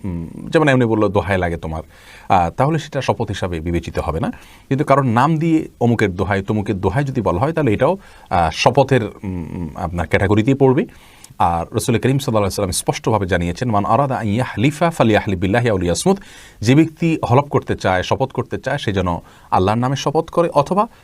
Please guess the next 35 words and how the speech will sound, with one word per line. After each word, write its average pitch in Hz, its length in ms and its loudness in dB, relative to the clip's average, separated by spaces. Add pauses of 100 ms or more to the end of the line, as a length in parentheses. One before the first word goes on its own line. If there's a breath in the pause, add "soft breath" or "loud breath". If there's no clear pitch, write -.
(180 soft breath)
চুপ - 240 0
থাকে। - 240 -10 (380 loud breath)
অর্থাৎ 147 380 2 (1040)
চুপ 180 240 2
থাকা 147 280 2
ছাড়া, 90 460 0 (360 loud breath)
আহ, 80 540 -2
উম, 85 160 -6
আপনার 92 440 -4
তিনি 107 140 -2
যদি 90 320 -2 (100)
শপথ - 380 0
করতে 139 260 -2
গিয়ে 113 100 2
অন্য 104 180 0
কারোর 175 160 4
নামে 160 160 2
শপথ - 280 -2
করেন, 98 200 -4
তাহলে 87 200 -6
সেটা - 140 -10
শিরক - 380 0
হবে, 78 220 -2
শিরক - 260 -6
আসগর 98 420 2
হবে। 71 240 -8 (460 loud breath)
এই 135 100 4
জন্য, 131 300 2 (380 loud breath)
আহ, 98 180 2
অন্য 107 160 0
কারোর 113 180 0
নামে 120 140 -2
শপথ 85 300 -6
করা 76 200 -6
উচিত - 280 -8